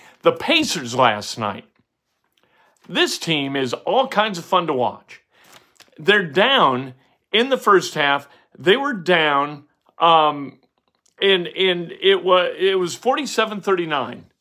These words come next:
in the second quarter, about midway through, a little less than midway through. And I t-, I turned to Julie and I said, "They're gonna win by twelve. Pacers gonna win by twelve."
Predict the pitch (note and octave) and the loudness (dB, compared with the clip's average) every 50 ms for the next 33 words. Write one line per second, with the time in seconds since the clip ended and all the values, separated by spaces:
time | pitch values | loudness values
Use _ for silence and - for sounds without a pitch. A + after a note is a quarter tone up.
0 | - - E3 E3 D3 B2+ - F#3 F3+ - - D#3+ C#3 - C#3+ C#3+ C3+ A#2+ G#2+ A#2 | -10 -8 -8 -6 -6 -6 -2 -2 -2 -2 -4 -10 -14 -10 -6 -4 -4 -4 -4 -6
1 | - _ _ _ _ _ _ - F3+ F3+ F3 F3+ G3 G3+ G#3 G3+ G3 F3+ E3+ - | -14 _ _ _ _ _ _ 0 0 0 2 0 -2 -2 0 0 0 -2 -2 -4
2 | - D3+ C3+ A#2 G2+ A2+ G#2 A#2+ D3+ G3+ A#3 A3 G#3+ G#3 F3+ - - - E3+ D#3 | -6 -6 -4 -4 -4 -6 -10 -4 -2 -2 -2 2 2 0 0 0 -2 -8 -8 -6
3 | D#3 D#3 D#3 C#3 C#3 C#3+ C3+ B2+ B2 - C3 A2 G#2+ F#2+ _ _ _ _ _ _ | -4 -4 -4 -4 -4 -4 -4 -4 -6 -6 -10 -10 -10 -10 _ _ _ _ _ _
4 | _ _ _ _ _ _ _ _ - F#3 F#3+ F#3+ F#3 F#3 F3+ F3 E3+ F3 F3 F3 | _ _ _ _ _ _ _ _ -2 0 2 4 4 4 4 4 2 0 0 -2
5 | E3+ - F#3 E3 D#3+ D#3+ D#3 D#3 D3 - - - C#3 B2 B2+ C3 _ - - F3+ | -2 -2 0 2 2 2 2 0 -2 -8 -14 -14 -16 -16 -18 -20 _ -8 -6 -6
6 | F3 D#3 D3 C#3+ B2+ D3 G3+ B3+ C4 C4 B3+ A#3+ - - - E3+ E3+ E3 D#3+ D#3 | -6 -6 -8 -12 -10 -4 -4 -4 -2 -2 -4 -6 -8 -8 -6 -4 -2 -2 -2 -4
7 | C3+ - - E3+ E3 C#3 D3+ C3+ C#3+ C#3+ C3 B2 A#2+ G#2+ G#2 G2 F2+ - - - | -4 -2 0 0 0 0 -2 -6 -4 -4 -4 -4 -4 -6 -6 -8 -8 -10 -16 -16
8 | - _ _ _ _ _ _ _ - F3 F3+ F3 - C#3+ A#2+ - - C#3+ B2 A2+ | -16 _ _ _ _ _ _ _ -2 -2 -2 -2 -4 -10 -12 -10 -8 -8 -8 -6
9 | A2+ G#2 F#2 F#2+ F#2+ - - - - - - _ | -8 -10 -10 -10 -14 -14 -12 -14 -14 -14 -16 _